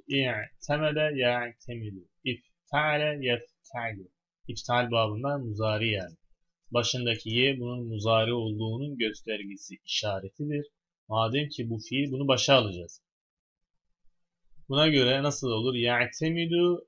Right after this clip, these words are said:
el metbehu olacaktır. İyi de hangi kelimeyi ikinci sıraya alacağım? Yani ilk sıraya en başta fiili alacağız. Bunu az çok anladık diyelim. İkinci sıraya neyi almalıyız?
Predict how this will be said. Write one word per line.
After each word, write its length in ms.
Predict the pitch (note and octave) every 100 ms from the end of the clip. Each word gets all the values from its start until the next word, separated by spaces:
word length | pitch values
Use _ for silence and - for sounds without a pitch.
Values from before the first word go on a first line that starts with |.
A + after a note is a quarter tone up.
| B2+
el 220 | C3 C3
metbehu 920 | C3 D3+ - C3 B2+ - C#3 C3+ -
olacaktır. 880 | - G2+ F2+ E2 D#2+ _ - - - _ _ _ _ _ _ _ _ _ _ _ - - - _ _ _ - _ _ _ _ _ _ _ _ _ _ _
İyi 200 | F#3+ G#3+
de 100 | G3
hangi 480 | E3+ F3 A#3+ B3 G#3
kelimeyi 720 | - F#3+ F3+ F3 E3 E3 D#3+
ikinci 420 | D3 - D#3+ D3+ D#3
sıraya 380 | - C#3+ C#3
alacağım? 520 | C#3 B2+ A2+ A2 A2+ B2
Yani 280 | C3 B2+ C3
ilk 200 | D#3 D#3
sıraya 480 | - C#3 B2 A#2 D3+
en 140 | C#3+
başta 340 | B2 - D#3+ D#3+
fiili 400 | - C#3+ C3+ D3+
alacağız. 580 | D3 C#3+ C#3 C3+ B2 A#2+
Bunu 280 | D3 C3 C#3
az 160 | A2 -
çok 200 | D3 C3+
anladık 480 | B2+ B2 B2 B2
diyelim. 320 | A2 G2+ F#2+ F#2+
İkinci 800 | - - C#3+ C#3+ C3+ D3+ D3+ A#2+
sıraya 760 | - - B2 A#2 A2+ A2 G#2+ G#2+
neyi 380 | G#2+ G#2+ A#2+ D3
almalıyız? 800 | D3 A#2+ G2+ G2 G2+ A2+ -